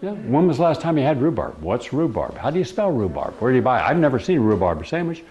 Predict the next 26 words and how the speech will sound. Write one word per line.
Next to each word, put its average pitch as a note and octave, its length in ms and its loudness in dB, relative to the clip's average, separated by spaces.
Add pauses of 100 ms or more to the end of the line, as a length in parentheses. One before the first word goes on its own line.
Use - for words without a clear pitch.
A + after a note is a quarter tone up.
(440)
I F#3+ 120 0
have F#3 320 2
seen E3+ 320 2
Kentucky C#3 380 -2
Fried B2 280 0
Chicken G3+ 360 -2 (600)
between D3 640 2 (100)
two E3 480 2 (240)
sugar-glazed C#3 920 2
donuts. G3 720 2 (2250)
That's D3+ 280 0
the B2+ 100 0
thing C#3+ 320 4
to F2 100 0
slow D3+ 300 2
down D3 180 4
your C#3+ 160 4
aging A2 240 0
process. G3 640 2 (520)
It'll G#3 200 2
stop - 320 0
your F#3 120 6
heart. C4 440 2
<laughs> - 40 -20 (800)
Yeah. D3+ 440 0 (960)
Whoa. F#3+ 460 0